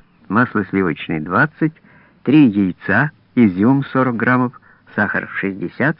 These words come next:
сметана сто, соль по вкусу. Пудинг из творога, суфле. Творог протереть через сито, перемешать с желтками, сахаром, сливочным маслом,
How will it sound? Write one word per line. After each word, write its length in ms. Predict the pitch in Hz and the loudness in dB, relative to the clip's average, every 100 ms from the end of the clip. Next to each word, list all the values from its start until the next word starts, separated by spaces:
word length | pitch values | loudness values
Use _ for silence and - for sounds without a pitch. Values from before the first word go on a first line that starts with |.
| - | -6
сметана 440 | 95 87 87 82 - - | -6 -2 -2 -4 -8 -8
сто, 300 | - 127 151 _ _ _ _ _ _ - - | 0 0 -2 _ _ _ _ _ _ -20 -4
соль 180 | 110 127 | 0 0
по 160 | - | -2
вкусу. 300 | 113 - 67 - - _ _ _ _ _ _ _ _ _ _ _ _ _ _ _ _ 185 _ _ _ _ _ _ _ _ _ _ _ _ _ _ _ _ | -6 -10 -14 -16 -20 _ _ _ _ _ _ _ _ _ _ _ _ _ _ _ _ _ _ _ _ _ _ _ _ _ _ _ _ _ _ _ _ _
Пудинг 640 | 127 190 226 226 - - - | 4 6 8 4 2 -6 -2
из 200 | 151 160 | 0 0
творога, 760 | - 147 156 147 110 92 85 - - _ _ _ - | 0 2 2 2 0 0 -2 -4 -16 _ _ _ -8
суфле. 480 | 123 - 95 76 - _ | -8 -4 -4 -4 -6 _
Творог 380 | - 113 165 202 | -2 2 4 2
протереть 520 | - 147 156 156 120 | 0 0 4 4 2
через 300 | - 120 101 - | 2 2 2 -2
сито, 260 | 107 117 127 | -4 -2 -2
перемешать 540 | 117 107 107 - 117 | -2 0 0 0 -2
с 100 | 95 90 | -2 -2
желтками, 720 | 98 95 - 95 95 107 104 - | -2 -2 -6 -4 -2 -2 -4 -4
сахаром, 480 | 90 - 101 107 | -4 -2 -2 -2
сливочным 560 | 104 107 101 - - 95 | -2 -2 -2 -4 -6 -4
маслом, 560 | 87 85 - 104 101 | -2 -2 -4 -6 -6